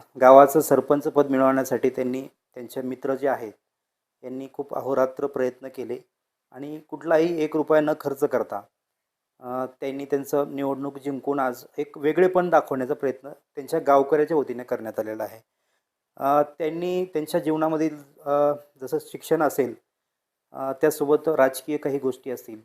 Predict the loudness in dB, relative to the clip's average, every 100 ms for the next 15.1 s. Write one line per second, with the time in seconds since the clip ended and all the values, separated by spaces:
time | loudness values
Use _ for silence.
0 | _ _ _ _ -8 -2 -2 0 -2 -2
1 | -4 -2 -2 -2 -4 -4 -4 -2 0 -2
2 | -2 -4 -2 -2 -4 -4 -8 -10 -10 -10
3 | -8 -6 -6 -4 -2 -2 -2 -8 _ _
4 | _ _ _ _ _ -10 -4 0 0 0
5 | -2 -2 -2 -4 0 2 2 2 0 -2
6 | 0 2 6 6 6 2 2 0 -2 -8
7 | -8 -14 _ _ _ _ _ -10 -8 -6
8 | -2 2 4 2 -4 -8 -8 -4 0 0
9 | 0 -2 -4 -6 -6 -6 -6 _ _ _
10 | _ _ _ _ _ _ _ _ _ -12
11 | -8 -6 -6 -6 2 6 6 6 2 0
12 | -6 -2 -2 -4 -10 -20 _ _ -2 2
13 | 2 2 0 0 4 4 4 4 2 2
14 | -2 -2 0 -2 -4 -8 -8 -10 -18 _